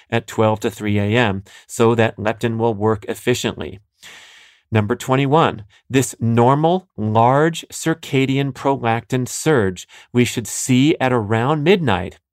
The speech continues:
after leptin enters the brain does not happen if the patient has leptin resistance, sleep apnea, or has eaten food too close to bedtime,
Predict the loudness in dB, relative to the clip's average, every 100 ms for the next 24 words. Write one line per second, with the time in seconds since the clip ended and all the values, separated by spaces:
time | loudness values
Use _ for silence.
0 | _ -20 -20 _ 4 4 2 2 4 2
1 | 0 -2 -2 -2 -2 -2 -4 0 0 0
2 | -4 -10 _ -20 _ 0 4 6 4 2
3 | -4 0 2 2 -2 -8 0 0 0 -6
4 | -4 -4 -4 -6 0 0 0 -4 -4 -2
5 | 0 -2 -2 -4 -2 -2 -2 0 -2 -2
6 | -4 -4 -10 _ _ _ _ -20 -20 -20
7 | -12 -4 2 2 2 0 0 0 0 0
8 | 0 0 -6 _ _ _ _ _ 4 6
9 | 6 4 0 2 0 2 -2 0 2 2
10 | 0 -2 -2 2 2 4 2 2 2 4
11 | 2 2 0